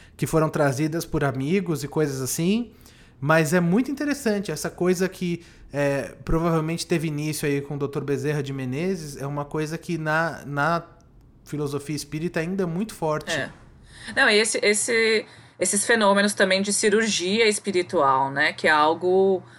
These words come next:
Speaker 2: também relatado de várias formas. Também tem um outro médium, o José Arigó, que é um deles que em,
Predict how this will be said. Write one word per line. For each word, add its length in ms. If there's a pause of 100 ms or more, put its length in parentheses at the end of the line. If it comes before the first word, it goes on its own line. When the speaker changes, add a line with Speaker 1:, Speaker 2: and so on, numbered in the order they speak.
(220)
Speaker 2:
também 420
relatado 840
de 100
várias 340
formas. 580
Também 360
tem 240
um 260 (380)
outro 540
médium, 600
o 60
José 680 (240)
Arigó, 800 (240)
que 120
é 100
um 240
deles 340
que 140
em, 500